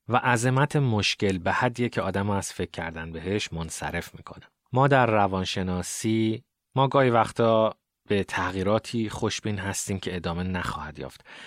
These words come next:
مثلاً در آمریکا از یک چیزی حرف می‌زنن به نام Great American Crime Decline. از سال هزار نهصد و نود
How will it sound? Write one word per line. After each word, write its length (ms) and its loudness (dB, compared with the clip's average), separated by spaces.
مثلاً 500 4
در 360 2
آمریکا 580 -4
از 200 -4
یک 140 -6
چیزی 260 -6
حرف 280 -2
می‌زنن 360 0
به 100 -2
نام 260 -2
Great 440 -2
American 720 -6
Crime 440 -4
Decline. 400 -8
از 140 -4
سال 200 0
هزار 220 0
نهصد 300 -4
و 40 -4
نود 480 2